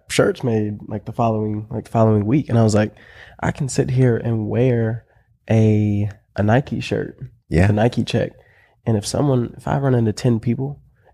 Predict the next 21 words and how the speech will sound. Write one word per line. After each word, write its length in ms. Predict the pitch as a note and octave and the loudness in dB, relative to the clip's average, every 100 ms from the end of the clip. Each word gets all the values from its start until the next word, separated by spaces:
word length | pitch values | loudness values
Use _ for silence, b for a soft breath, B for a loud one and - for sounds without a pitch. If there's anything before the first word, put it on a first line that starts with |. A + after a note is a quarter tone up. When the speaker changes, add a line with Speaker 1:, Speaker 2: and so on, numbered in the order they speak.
| - | -2
Speaker 1:
and 100 | A2 | 2
all 200 | A#2+ A#2 | 4 4
of 80 | A2 | 4
them 260 | A2 A2 | 4 4
know 160 | A2 G#2+ | 4 4
that 140 | A2 | 2
I 40 | G#2 | 2
do 160 | G#2+ | 0
motivational 540 | G2+ F#2+ F#2+ F#2 - - | 0 -2 -4 -8 -10 -12
speaking, 360 | - - - | -10 -8 -8
or 60 | - | -2
all 140 | A#2 | 0
of 140 | A#2 G#2+ | 0 2
them, 360 | A2 G#2+ G#2 - | 2 2 0 2
they 140 | A2 | 2
know 220 | G#2+ G#2 | 4 2
me 120 | G2+ G2+ | 2 0
some 240 | - - | -2 -4
way, 240 | - - - b b b | -6 -8 -12 b b b
they're 100 | - | 2
like, 200 | A2 G#2 | 2 2